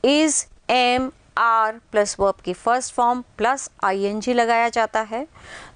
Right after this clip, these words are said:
तो passive बनाते वक्त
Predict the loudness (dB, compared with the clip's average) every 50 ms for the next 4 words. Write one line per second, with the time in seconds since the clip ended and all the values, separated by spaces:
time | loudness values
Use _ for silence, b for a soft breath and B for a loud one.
0 | -2 2 2 2 2 2 _ _ 0 2 2 2 0 -2 -4 0 2 4 4 4
1 | 2 2 0 0 2 2 2 0 0 2 2 2 2 2 2 2 2 2 2 0
2 | -4 -12 _ -20 -20